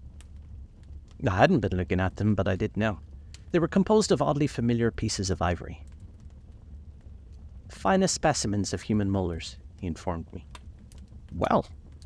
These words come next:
I inspected them, "that's a very interesting idea." "Yeah." He flipped the sleeves up under his coat. "Yeah. Gatsby's very careful about women.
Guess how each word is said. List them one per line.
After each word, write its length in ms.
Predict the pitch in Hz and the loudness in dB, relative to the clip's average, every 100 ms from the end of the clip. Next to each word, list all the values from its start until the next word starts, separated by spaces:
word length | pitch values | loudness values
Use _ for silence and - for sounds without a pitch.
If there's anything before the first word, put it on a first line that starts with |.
| - | -14
I 80 | - | -6
inspected 480 | 85 - 90 - 87 | -4 0 0 0 -2
them, 160 | 92 - - - - | -2 -4 -14 -18 0
"that's 160 | 233 302 | 2 4
a 80 | 170 | 4
very 140 | 107 | 4
interesting 500 | 92 - 117 - 90 | 0 -2 -4 -2 -2
idea." 340 | 87 85 131 185 - - - - - - - - - - - | -2 -2 -4 -4 -16 -18 -18 -18 -18 -18 -18 -18 -18 -18 0
"Yeah." 200 | 131 - - - - - - - - - - - - | 0 0 -8 -18 -20 -20 -18 -18 -16 -14 -14 -6 -2
He 60 | |
flipped 260 | 131 147 - | 2 2 2
the 60 | |
sleeves 360 | 110 - 104 95 | 0 4 4 6
up 200 | 101 - | 4 4
under 200 | 87 85 | 0 0
his 100 | 78 | -4
coat. 240 | - - - - - - - - - | 0 0 0 -16 -20 -20 -18 -18 -12
"Yeah. 180 | - - - - - - | -12 -12 -16 -18 -18 4
Gatsby's 360 | 208 220 233 180 | 4 6 2 4
very 180 | 165 | 4
careful 360 | 143 123 117 92 | 4 2 2 0
about 200 | 82 76 | -2 -6
women. 240 | 95 90 | -6 -8